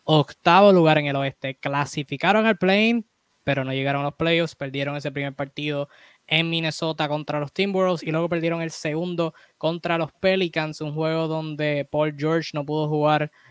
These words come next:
este, por, eh, protocolos de salud. Eh, y los Clippers no llegaron a los playoffs, pero tuvieron una buena temporada. No jugó Kawhi ni un juego, eh, luego de sufrir, este, una lesión en los playoffs de la temporada anterior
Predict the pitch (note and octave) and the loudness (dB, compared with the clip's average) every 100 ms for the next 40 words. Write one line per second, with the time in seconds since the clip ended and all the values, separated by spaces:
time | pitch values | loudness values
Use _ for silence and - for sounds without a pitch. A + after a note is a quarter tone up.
0 | _ C#3 C3 - C#3+ C3+ B2+ C3+ C3 C3 | _ -4 -4 -4 -4 -2 -2 -2 -2 -2
1 | B2+ C3+ C3+ B2 A#2+ B2 - C3 B2+ C#3 | -4 -4 -4 -4 -6 -8 -8 -8 -6 -4
2 | C3 C#3 C#3+ - C3+ D3 A3+ G3 - _ | -4 -4 -6 -6 -4 4 4 2 -4 _
3 | _ _ D#3 D#3 D#3 D#3+ D#3+ F#3 F#3 G#3 | _ _ -2 0 0 0 -2 -2 -2 0
4 | G3 G3 F#3+ G3 F#3 - F#3+ G3 F3+ F3 | 0 2 2 0 -2 -4 0 2 4 2
5 | D#3 - - F3 F3+ F3 D#3+ D#3 E3 D#3+ | -2 -10 -4 0 0 0 -2 -2 -2 -2
6 | D#3+ D#3+ D#3+ D#3 D#3+ E3 D#3 C#3+ D3+ E3 | -2 -2 -4 -4 -2 0 0 -2 -2 -2
7 | G3+ F#3+ F#3 F3 E3 F3+ E3+ E3 E3 D3+ | 0 0 2 2 2 2 -2 -4 -2 0
8 | C#3+ C#3 D3+ - _ _ - B2+ B2 B2 | 0 -2 -4 -8 _ _ -10 -8 -6 -6
9 | B2+ C3+ C3 C3+ - C3+ C3+ C3+ C3 - | -6 -6 -6 -10 -8 -6 -4 -4 -8 -10
10 | C3 B2+ C3 C3 C#3+ C3+ C3+ C3 - D3 | -10 -8 -8 -6 -6 -4 -4 -6 -6 -4
11 | C#3+ C#3 D3 C#3+ C#3 C3+ C#3 C#3+ D3 - | -2 -4 -6 -6 -6 -6 -4 -2 -2 -4
12 | - F#3+ G3+ - E3+ D#3+ D#3 | -4 -2 -2 0 2 2 0